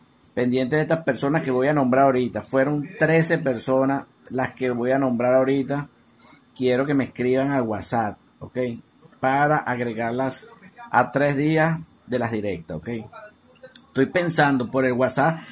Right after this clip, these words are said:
cuando los tenga todos agregados, les voy a hacer la consulta. A ver si quieren que les pase una hembra y un macho.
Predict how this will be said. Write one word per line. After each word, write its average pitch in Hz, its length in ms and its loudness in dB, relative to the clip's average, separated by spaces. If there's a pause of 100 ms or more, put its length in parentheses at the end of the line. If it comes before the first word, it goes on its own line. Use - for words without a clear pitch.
(180)
cuando 147 220 2
los 139 120 0
tenga 139 240 0
todos 170 140 4
agregados, 160 480 2
les 139 100 0
voy 120 160 0
a 139 60 2
hacer 143 180 -4
la 143 120 -2
consulta. 117 720 -4 (340)
A 117 140 0
ver 117 160 0
si 143 160 -6
quieren 127 400 0
que 110 80 -8
les 113 160 -8
pase 113 400 -6 (640)
una 143 340 2
hembra 180 560 -2 (300)
y 123 80 -2
un 127 180 2
macho. 92 460 -6